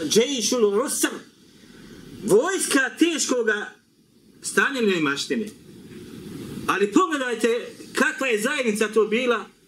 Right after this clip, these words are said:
da su za nepunih osam godina Meku osvojili.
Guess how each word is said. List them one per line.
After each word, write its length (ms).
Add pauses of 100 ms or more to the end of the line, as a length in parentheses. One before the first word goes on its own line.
(460)
da 260
su 180
za 180
nepunih 560
osam 420
godina 920 (800)
Meku 360
osvojili. 580